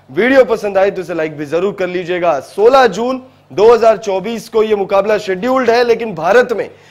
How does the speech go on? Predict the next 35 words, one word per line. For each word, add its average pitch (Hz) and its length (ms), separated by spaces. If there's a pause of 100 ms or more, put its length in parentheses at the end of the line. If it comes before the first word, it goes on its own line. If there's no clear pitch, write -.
(120)
इस 185 180
मुकाबले 208 440
को 196 120
आप 202 160
सोलह 226 420
जून 202 340
को 202 140
नहीं 185 240
देख 202 240
पाएंगे। 196 380
ऐसे 175 460
में 208 220 (360)
टाइमिंग 226 360
क्या 240 140
है 226 100
इस 214 140
मुकाबले 180 460
की, 175 280 (320)
सबसे 202 300
पहले 226 220
वो 202 140
क्लियर 175 320
कर 170 140
लेते 180 360
हैं। 202 320
तो 202 80
भाई, 190 160
सेंट 214 380
लूसिया 220 480
के 233 260 (380)
डेरेन 233 380
सैमी 240 340
नेशनल 220 500
क्रिकेट 220 540
स्टेडियम 214 560